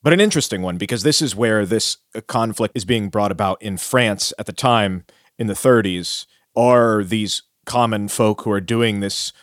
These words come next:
labor, being overworked. They were supposed to work fourteen hours a day with a half day off each week. This, though, at the time was seen as normal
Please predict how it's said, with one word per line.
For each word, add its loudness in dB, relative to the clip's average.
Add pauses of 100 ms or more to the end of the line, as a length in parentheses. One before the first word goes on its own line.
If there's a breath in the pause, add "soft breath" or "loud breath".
(140 soft breath)
labor, -6
being -2
overworked. -4 (300 soft breath)
They 0
were -2
supposed -2
to -4
work -4
fourteen -4
hours 0
a -4
day 0
with -4
a -4
half -2
day -2
off -4
each -8
week. -6 (440 soft breath)
This, 4
though, 4
at -2
the -12
time -2
was -4
seen -4
as -4
normal -2